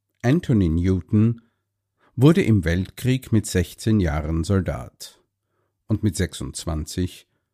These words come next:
war er ein armer Kerl, der von der Gunst anderer Leute abhing.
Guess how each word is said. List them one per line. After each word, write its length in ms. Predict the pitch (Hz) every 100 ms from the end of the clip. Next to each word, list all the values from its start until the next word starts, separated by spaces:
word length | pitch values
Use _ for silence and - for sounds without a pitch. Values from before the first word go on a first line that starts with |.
| _ _
war 240 | 104 117
er 140 | 139 -
ein 200 | 135 -
armer 320 | 98 104 113
Kerl, 680 | - - 170 - 131 101 - _ _ _ _ _ _ -
der 100 | 85
von 120 | 82
der 100 | 82
Gunst 480 | 117 113 98 - -
anderer 360 | 98 82 87
Leute 440 | 78 80 80 - -
abhing. 540 | 85 - - -